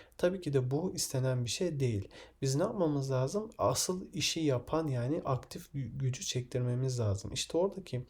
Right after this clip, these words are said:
e, transformatör veya bobinli elemanları,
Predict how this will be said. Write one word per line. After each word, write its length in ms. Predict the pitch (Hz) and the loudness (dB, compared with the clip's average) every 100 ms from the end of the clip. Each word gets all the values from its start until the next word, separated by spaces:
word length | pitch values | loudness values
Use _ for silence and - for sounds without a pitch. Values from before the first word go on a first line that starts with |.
| - - - - - | -12 -14 -14 -16 -4
e, 260 | 131 117 113 | 0 0 -2
transformatör 960 | 127 123 127 - 135 135 139 - 180 135 | 0 0 0 0 -2 0 -2 -2 -2 0
veya 240 | 120 120 | 0 0
bobinli 380 | 120 127 135 170 | 0 0 0 2
elemanları, 920 | 156 123 120 120 117 117 113 113 | 0 2 0 2 2 2 2 2